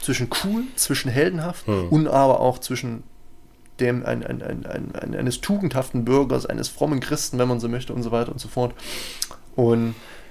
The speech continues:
Speaker 1: ist dann
Speaker 2: Hm.
Speaker 1: für meine Begriffe eher jemand, der jetzt in die Fremde geht, um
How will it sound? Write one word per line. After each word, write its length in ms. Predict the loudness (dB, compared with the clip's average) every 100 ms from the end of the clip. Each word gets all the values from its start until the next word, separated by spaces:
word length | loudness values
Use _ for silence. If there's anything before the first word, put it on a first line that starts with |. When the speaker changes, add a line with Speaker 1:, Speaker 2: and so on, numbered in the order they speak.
| -2 2
Speaker 1:
ist 220 | 4 6
dann 160 | 4
Speaker 2:
Hm. 40 | 2 -6
Speaker 1:
für 240 | -4 0 4
meine 420 | 8 8 6 4
Begriffe 560 | 2 2 0 0 -2 -2 -8 -10 -12 -14 -18 -18 -16 -16 -16 -16 -18 -18 -20 -20 -20 -4
eher 220 | 4 6
jemand, 600 | 6 6 2 4 4 2 -4 -12 -16 2
der 140 | 6 6
jetzt 160 | 4
in 100 | -2
die 100 | -4
Fremde 500 | -4 0 2 2 0
geht, 500 | -2 -2 -2 -4 -10 -18 -20 -20 -20 2
um 480 | 4 6 4 0